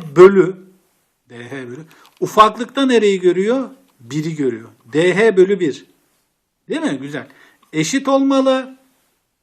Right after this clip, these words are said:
Ee, kırmızıya bakalım arkadaşlar. Büyükte kırmızı nereyi görüyor? H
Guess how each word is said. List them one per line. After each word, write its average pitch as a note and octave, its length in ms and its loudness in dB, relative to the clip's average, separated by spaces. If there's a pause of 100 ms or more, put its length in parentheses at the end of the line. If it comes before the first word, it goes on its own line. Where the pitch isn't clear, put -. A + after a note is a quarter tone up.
(1400)
Ee, E3+ 380 -6
kırmızıya B3 600 4
bakalım G3+ 360 0
arkadaşlar. F3 760 -6 (260)
Büyükte G3+ 520 -2
kırmızı A#3 460 0
nereyi A#3+ 320 0
görüyor? G3+ 400 2 (440)
H - 160 -4